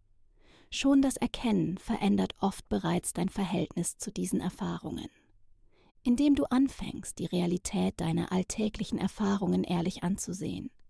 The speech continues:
öffnest du die Tür zu einem tieferen Verständnis und vielleicht auch zu mehr innerem Frieden.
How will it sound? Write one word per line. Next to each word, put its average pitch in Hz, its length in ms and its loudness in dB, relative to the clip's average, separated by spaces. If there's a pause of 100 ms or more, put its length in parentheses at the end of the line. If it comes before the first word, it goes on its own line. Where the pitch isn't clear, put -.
(840)
öffnest 277 420 2
du 269 40 -2
die 247 160 -4
Tür 156 340 0
zu - 120 -6
einem 175 220 0
tieferen 165 440 -2
Verständnis - 840 -6 (880)
und 254 140 4
vielleicht 254 540 -2
auch 220 200 0
zu - 200 0
mehr 202 240 4
innerem 175 340 2
Frieden. - 560 -8